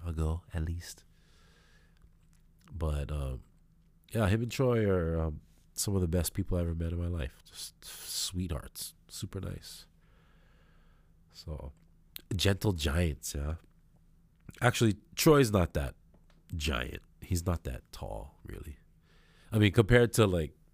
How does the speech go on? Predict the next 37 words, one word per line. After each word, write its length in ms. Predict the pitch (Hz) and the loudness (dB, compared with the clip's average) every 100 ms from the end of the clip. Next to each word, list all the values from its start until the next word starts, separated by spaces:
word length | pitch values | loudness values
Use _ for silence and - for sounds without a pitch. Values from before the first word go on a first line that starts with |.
| - | -8
<laughs> 340 | - 196 - | 2 4 4
compared 400 | - 123 - 117 - | 0 0 2 0 0
to, 140 | 98 | 0
like, 260 | 78 82 - _ _ _ - - | 0 -2 -6 _ _ _ -20 -2
a 80 | 87 | 0
regular, 600 | 85 87 85 82 80 78 - - - - - - - _ - | 4 4 4 2 0 -4 -12 -20 -20 -20 -20 -20 -20 _ -4
you 100 | 95 | -2
know, 120 | 80 - _ - | -2 -4 _ 0
any, 360 | 110 104 98 - | 4 4 2 2
any, 240 | 98 92 | 2 2
f-, 220 | 82 - - - | 0 -6 -12 -4
pretty 160 | 135 104 | 0 0
much 200 | 87 - | -2 -4
any 240 | 80 73 | -4 -2
N 120 | 71 | -4
F 100 | 69 | -4
L 100 | 58 | -6
player, 260 | - 71 73 | -4 -4 -2
he's, 240 | 87 82 | -2 -2
he's 180 | 85 82 | -4 -2
a 60 | 80 | -2
little 200 | 76 71 | -4 -6
on 100 | 62 | -8
the 80 | |
shorter 280 | - - - | -10 -16 -16
side. 240 | - - - - - | -16 -16 -18 -20 -16
You 100 | 156 | -4
guys 200 | 175 78 | -2 -2
already 180 | 67 67 | -4 -8
know 120 | 76 | -12
his 140 | 87 85 | -6 -4
stats, 460 | - 80 - - | -4 -6 -10 -12
bro, 120 | 76 76 80 | -12 -14 -14
and 140 | 78 | -10
his, 320 | 85 73 - - | -10 -10 -14 -14
his 280 | 87 82 - - - | -14 -14 -16 -18 -16
info. 340 | 76 73 73 | -12 -12 -12